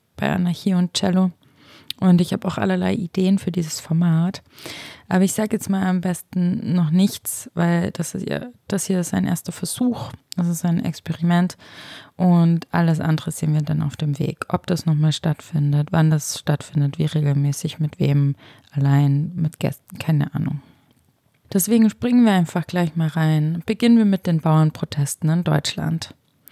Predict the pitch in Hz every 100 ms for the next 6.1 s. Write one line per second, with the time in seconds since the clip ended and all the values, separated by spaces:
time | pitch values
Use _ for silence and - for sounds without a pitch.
0 | - - - - - _ - 180 180 202
1 | 226 240 233 202 196 208 - 208 190 190
2 | 190 170 165 180 196 180 - - 170 170
3 | - 185 - 180 160 156 156 160 170 196
4 | 165 - - 180 226 170 - - - 180
5 | 185 - 156 - 160 - - 156 165 185